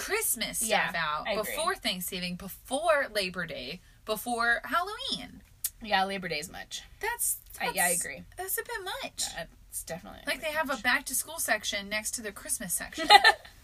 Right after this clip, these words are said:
Speaker 1: And I'm like, that's
Speaker 2: That doesn't
Speaker 1: contradictory.
Speaker 2: Yeah, it doesn't. Mm-mm.
Speaker 1: Okay, so I looked up the twenty-five most common or crazy pet peeves. Do you like that one?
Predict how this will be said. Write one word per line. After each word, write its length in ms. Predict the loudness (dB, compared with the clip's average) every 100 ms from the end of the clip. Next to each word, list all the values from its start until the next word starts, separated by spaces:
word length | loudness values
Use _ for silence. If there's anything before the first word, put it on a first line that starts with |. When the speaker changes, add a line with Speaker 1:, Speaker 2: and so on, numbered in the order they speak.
| -8
Speaker 1:
And 80 | -2
I'm 100 | 2
like, 200 | 2 0 -2
that's 240 | 0 2 4
Speaker 2:
That 340 | 6 10 8
doesn't 520 | 10 6 6 2 4 6 8
Speaker 1:
contradictory. 800 | 6 6 4 2 2 4 4 4
Speaker 2:
Yeah, 300 | 2 0 -2
it 40 |
doesn't. 240 | -4 -6 -8
Mm-mm. 360 | -12 -10 -10 -10 -14 -20 -20 -12 -4
Speaker 1:
Okay, 300 | -2 0 -2 -4 0
so 600 | 2 4 4 2 -4 -12 -20 -20 -20 -20 2 6
I 140 | 6
looked 240 | 4 -2 0
up 260 | 0 0 -4
the 100 | -6
twenty-five 760 | -4 -4 -4 0 0 0 -4
most 580 | -4 -2 0 0 -2 -4 -8 -20 -20 -20 -20 -20 -20 -20 -20 -20 -20 -20 -20 -20 -14 -8
common 600 | 2 4 4 4 2 2
or 160 | 0
crazy 840 | -2 0 0 2 -2 -2 -4 -6 -8 -14
pet 400 | -2 0 0 -6 -20 -18
peeves. 560 | -12 -10 -10 -10 -10
Do 100 | -8
you 80 | -4
like 220 | -4 -4
that 120 | -10
one? 100 | -14